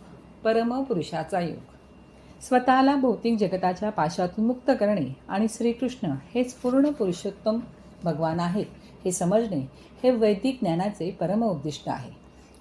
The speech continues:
ज्याला श्रीकृष्णाचे परमस्वरूप समजते, ते त्यांना शरण जाऊन त्यांची भक्तिमय सेवा करू लागतात.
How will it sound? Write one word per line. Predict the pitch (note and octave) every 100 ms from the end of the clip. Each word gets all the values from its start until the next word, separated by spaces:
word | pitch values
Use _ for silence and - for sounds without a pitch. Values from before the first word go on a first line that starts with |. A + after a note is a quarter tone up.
| D#3+
ज्याला | E3 D#3+ E3+
श्रीकृष्णाचे | F3 D#3+ F3+ E3 F3 E3+ G3
परमस्वरूप | F#3+ F#3+ A#3+ B3+ F#3 E3+
समजते, | E3+ D#3 F3 G3 D#3 C3+ - - - -
ते | C4
त्यांना | C4 A#3 A#3+
शरण | A3+ F#3 E3+ F3
जाऊन | F3 G3 C#3+
त्यांची | E3+ G#3 G3+ - A3
भक्तिमय | F#3+ F3 E3+ E3
सेवा | E3+ D3+ D3
करू | G3+ - E3 C#3+
लागतात. | B2+ - -